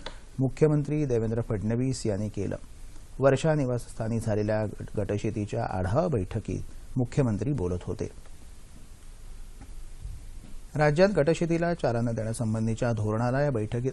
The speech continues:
अंतिम स्वरूप देण्यात आलं. या धोरणाचा प्रस्ताव मंत्रिमंडळापुढे मांडण्याचे निर्देश मुख्यमंत्र्यांनी यावेळी दिले.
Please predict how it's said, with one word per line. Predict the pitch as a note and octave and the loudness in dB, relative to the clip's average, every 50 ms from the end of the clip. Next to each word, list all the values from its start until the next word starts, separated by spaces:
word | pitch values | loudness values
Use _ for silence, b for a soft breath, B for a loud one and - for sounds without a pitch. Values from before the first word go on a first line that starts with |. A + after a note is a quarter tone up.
| - | 0
अंतिम | B2 A#2 A#2 A#2+ C3+ C3+ | 2 2 2 2 2 0
स्वरूप | B2+ - - G#2+ G2+ G2+ F#2+ F#2+ | 0 0 -2 -2 0 0 -2 -2
देण्यात | G#2 G#2 G#2+ A2 - | -2 -2 -2 -2 -2
आलं. | A#2 B2+ D#3+ D#3+ B B B B B B B | -2 -2 -2 -4 B B B B B B B
या | E3 | 6
धोरणाचा | D#3+ D#3+ D3+ D#3 F3+ F#3 G3 F#3 G3+ F#3+ | 8 10 10 10 10 10 8 8 6 6
प्रस्ताव | - D3+ C3+ - - - D#3 D#3 D#3+ | 8 6 4 4 4 2 4 4 4
मंत्रिमंडळापुढे | D3+ B2+ G#2 G2+ G#2+ G#2+ G#2+ G#2+ G#2+ G#2+ G#2 G#2 - G#2+ A2 A2+ | 2 0 0 0 0 0 0 0 0 -2 -2 0 0 0 0 0
मांडण्याचे | A2+ G#2 F#2+ F#2 F#2+ G2+ G#2+ - A2 | 0 0 0 0 -2 -2 -2 -2 0
निर्देश | G#2 A2 A2+ A#2 B2 C3 C#3+ C#3+ - - | 0 2 2 2 4 4 2 2 2 0
मुख्यमंत्र्यांनी | A2 G2+ - - D3+ C#3+ C3+ A#2 A2 - G#2+ B2 D3 C#3 | -2 -2 0 0 2 2 2 2 0 0 0 2 2 2
यावेळी | G#2+ F#2 F2+ F2+ F#2 F2+ | 0 0 -2 -2 -2 -2
दिले. | F2+ F2+ F2 | -4 -4 -6